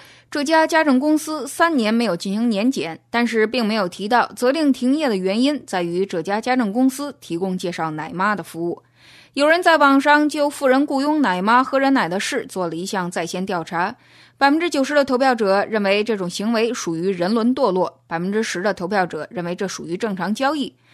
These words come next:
一位网民评论说，“太有钱的人都变态了，他们已经厌倦了常规的消遣娱乐方式，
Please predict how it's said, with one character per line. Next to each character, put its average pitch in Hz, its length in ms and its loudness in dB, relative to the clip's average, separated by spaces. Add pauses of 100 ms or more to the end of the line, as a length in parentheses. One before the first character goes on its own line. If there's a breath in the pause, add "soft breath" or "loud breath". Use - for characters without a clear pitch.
(240 soft breath)
一 285 120 -4
位 320 140 4
网 269 140 4
民 269 200 6
评 254 200 0
论 254 140 4
说 269 300 0 (260 soft breath)
，“太 339 160 2
有 285 140 4
钱 233 160 2
的 262 120 4
人 233 220 4
都 294 100 0
变 269 240 0
态 262 220 0
了， 175 240 -4
他 226 140 -4
们 214 100 2
已 170 60 -2
经 196 200 -4
厌 226 220 0
倦 202 160 -2
了 175 140 -4
常 185 260 -4
规 294 180 -4
的 220 140 0
消 277 260 -2
遣 196 200 -6
娱 165 160 -6
乐 240 140 2
方 269 260 2
式， - 240 -4